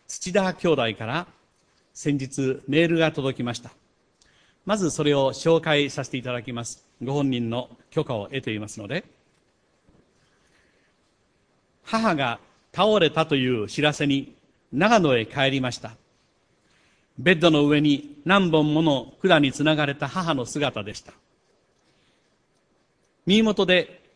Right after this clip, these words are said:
「貧労来たよ」と告げますと、分かったのか小さくうなずきました。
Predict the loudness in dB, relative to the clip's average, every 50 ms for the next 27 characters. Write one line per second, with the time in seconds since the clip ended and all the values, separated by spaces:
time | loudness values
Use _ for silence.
0 | _ _ _ -2 0 2 2 4 4 4 4 4 2 0 0 2 2 4 2 2
1 | 0 -4 -12 -20 _ _ _ _ _ 0 2 2 2 2 -2 -2 0 0 2 0
2 | -2 -4 -4 -4 -4 -4 -4 -10 -20 _ _ _ _ _ _ _ -8 -6 -4 -2
3 | 0 -2 -2 0 0 0 2 2 2 0 -4 -4 -4 -4 -4 -2 -2 -2 -4 -4
4 | -4 -2 -2 -2 -2 -2 -2 -2 -2 -2 -2 -4 -6 -14 -18